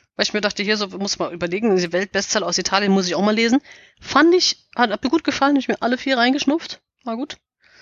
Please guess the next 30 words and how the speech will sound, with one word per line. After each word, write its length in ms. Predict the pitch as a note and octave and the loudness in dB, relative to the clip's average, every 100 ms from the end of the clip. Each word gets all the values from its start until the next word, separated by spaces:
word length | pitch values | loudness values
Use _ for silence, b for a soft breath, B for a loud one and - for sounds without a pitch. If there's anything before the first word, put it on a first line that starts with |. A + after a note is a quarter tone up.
| b b b - - | b b b -10 0
Ähm, 580 | A3+ A3 A3 A3 A3 - _ _ _ _ - | 2 4 2 0 -2 -8 _ _ _ _ 2
dann 280 | A3 A3 - _ - | 2 2 -2 _ -6
auch 260 | G#3 B3 - - | 0 0 0 -2
ganz 300 | - D4+ - | 2 2 2
krass 440 | - B3 - - | 0 2 2 0
hier 280 | - A3+ G#3 | 2 0 2
The 120 | F#3+ | 0
End 220 | G#3+ C#4 | 2 2
of 120 | A3+ - | 2 2
Men 380 | G#3+ A3+ C4 - | 4 4 2 0
von 320 | - G#3+ G#3 | -2 -2 -2
Christina 420 | - A3 - A3+ | -2 -4 0 0
Sweeney 400 | G#3+ - A#3+ A#3 | 0 0 2 2
Beard. 500 | F#3 G3 A3 D#4+ - - _ b b b b b | 2 -2 0 0 -2 -8 _ b b b b b
Hat, 560 | - A3+ - - - - - | -2 -2 -2 -6 -8 -10 -10
äh, 180 | G3 E3+ | -6 -2
bin 140 | G#3+ | 2
ich 80 | A3+ | 2
draufgestoßen, 560 | - A3 G#3+ G#3 G#3 F#3+ | 2 -2 -2 -2 0 0
war 100 | D#3+ | 0
irgendwie 200 | G3 F#3 | 2 4
eine 340 | F3 E3+ D#3+ | 4 2 2
New 100 | F3 | 2
York 180 | F3 F3 | 0 -4
Times, 600 | - F3 F#3 F3 - - | -4 -2 0 0 0 0
äh, 300 | - C3+ B2 - | -2 -6 -8 -10
Empfehlung 800 | - - G3 F3+ E3+ E3 E3 E3+ | -12 -8 -6 -2 2 4 4 2
Newcomer 480 | F#3 F#3 - F3 D#3+ | 2 0 -2 -2 -2
Science 220 | - - | -2 -4
Fiction. 340 | - - C4 | -6 -2 -2